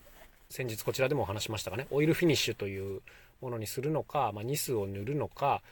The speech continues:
まあ、それとも違う方法にするのかみたいなところで分かれるわけですけども、まあ、当然これもね、数パターン作って、えー、お見せしに行くと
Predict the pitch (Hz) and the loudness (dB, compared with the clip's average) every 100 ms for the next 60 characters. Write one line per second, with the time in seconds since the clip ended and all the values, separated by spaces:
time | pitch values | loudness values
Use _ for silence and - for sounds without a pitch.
0 | - - - 135 151 143 120 - 113 104 | -20 -14 -8 0 2 2 0 -2 0 0
1 | 104 98 104 98 104 101 92 101 117 104 | 0 -2 -2 -2 -4 -6 -6 -6 -2 -2
2 | 92 87 - 101 98 95 101 165 175 104 | -4 -8 -8 -6 -6 -6 -2 2 2 0
3 | 92 85 - 90 87 - - - - 151 | -4 -8 -10 -8 -10 -12 -18 -20 -14 -6
4 | 240 262 240 226 214 156 - 156 151 143 | 0 4 8 8 8 4 4 2 4 4
5 | 110 90 - 113 - 87 107 92 98 101 | 4 2 -4 -4 -4 -6 -6 -8 -6 -6
6 | 101 - 98 90 - - | -4 -4 -6 -10 -10 -10